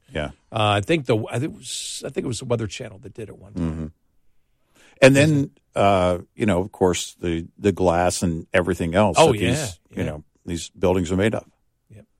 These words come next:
Speaker 1: It becomes extremely dangerous. You know, one of the things that, um,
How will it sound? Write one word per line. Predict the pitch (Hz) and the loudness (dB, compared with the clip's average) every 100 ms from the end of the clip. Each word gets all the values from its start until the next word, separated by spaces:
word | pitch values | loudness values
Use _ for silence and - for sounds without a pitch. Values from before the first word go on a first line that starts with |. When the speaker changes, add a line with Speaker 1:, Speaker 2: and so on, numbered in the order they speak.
| _ _ | _ _
Speaker 1:
It | - 87 | 0 0
becomes | 90 95 95 90 | 0 0 0 0
extremely | 85 - - - 110 117 123 113 87 73 | -2 -2 -2 -2 0 2 2 0 -2 -4
dangerous. | 85 90 76 65 - _ _ _ - | -4 -2 -2 -8 -16 _ _ _ 0
You | |
know, | 117 | 4
one | 110 120 | 4 4
of | |
the | 123 107 | 4 2
things | 113 110 98 | 2 2 2
that, | - 90 - | 2 0 2
um, | 82 80 78 | 0 0 -4